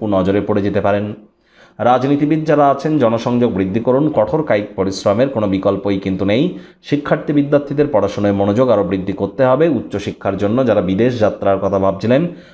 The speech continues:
ভাগ্যদেবীও আপনাদের পক্ষে নেই। সন্তান সন্ততি থেকে থাকলে তাদের দিকে কঠোর সজাগ দৃষ্টি বজায় রাখুন। কোনো আইনি কাগজপত্রে দস্তাবেজে সই সাবুত করবার আগ-, আগে পড়ে নিন, প্রয়োজনে আজ সিগনেচার করবেনই না।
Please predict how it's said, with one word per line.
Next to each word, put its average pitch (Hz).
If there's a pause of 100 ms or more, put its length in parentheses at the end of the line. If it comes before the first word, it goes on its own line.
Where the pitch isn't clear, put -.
(140)
ভাগ্যদেবীও 117
আপনাদের 104
পক্ষে 101
নেই। 131
সন্তান 104
সন্ততি 147
থেকে 143
থাকলে 147
তাদের 98
দিকে 131 (360)
কঠোর 135
সজাগ 104
দৃষ্টি 98
বজায় 98
রাখুন। 143
কোনো 131
আইনি 131
কাগজপত্রে 117
দস্তাবেজে 104 (280)
সই 156
সাবুত 156
করবার 104
আগ-, - (100)
আগে 110 (220)
পড়ে 131
নিন, 190
প্রয়োজনে 185
আজ 139
সিগনেচার 147
করবেনই 117
না। -